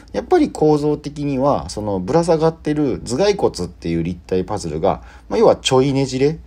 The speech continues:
してる場合が多いなというふうに思うんです。だから、まあ、いわゆるその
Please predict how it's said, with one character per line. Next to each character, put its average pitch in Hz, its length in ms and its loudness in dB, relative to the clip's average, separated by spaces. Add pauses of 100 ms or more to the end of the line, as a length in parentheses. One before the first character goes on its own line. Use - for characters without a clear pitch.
(160)
し - 100 -10
て 147 100 2
る 135 140 2
場 127 160 4
合 123 140 2
が 117 120 0
多 123 200 2
い 82 80 -2
な 95 240 0
と - 120 -12
い 71 100 -6
う 71 40 -8
ふ 78 140 -10
う 76 60 -6
に 69 120 -12
思 82 220 -4
う 71 40 -10
ん 65 60 -12
で - 100 -14
す。 - 220 -10 (460)
だ 185 100 0
か 165 80 4
ら、 131 360 4
ま 120 100 -2
あ、 - 40 2
い 143 60 0
わ 185 80 4
ゆ 143 80 4
る 98 40 -6
そ 95 120 -6
の 90 320 -2